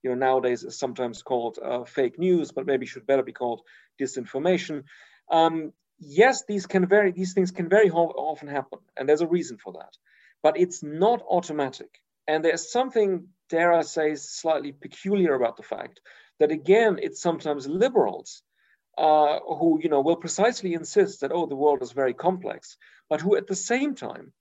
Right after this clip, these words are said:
you know, would be very happy if we had, you know, a two hundred and eighty character characterization of all populists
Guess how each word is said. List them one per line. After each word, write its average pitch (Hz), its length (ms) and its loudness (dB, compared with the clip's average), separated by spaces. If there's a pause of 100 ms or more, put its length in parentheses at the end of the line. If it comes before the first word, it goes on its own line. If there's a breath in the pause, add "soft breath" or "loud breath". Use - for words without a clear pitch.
(520)
you 170 80 -2
know, 160 180 4
would 175 160 2
be 185 100 0
very 226 220 4
happy 208 580 -4
if 156 280 -4
we 160 160 -2
had, 156 480 0
you 160 80 -4
know, 131 380 2
a 151 100 -2
two 196 240 -2
hundred 170 280 0
and 147 140 0
eighty 151 340 -6
character 190 600 0 (540 soft breath)
characterization 147 920 4
of - 200 -4
all 170 340 0
populists 135 680 -2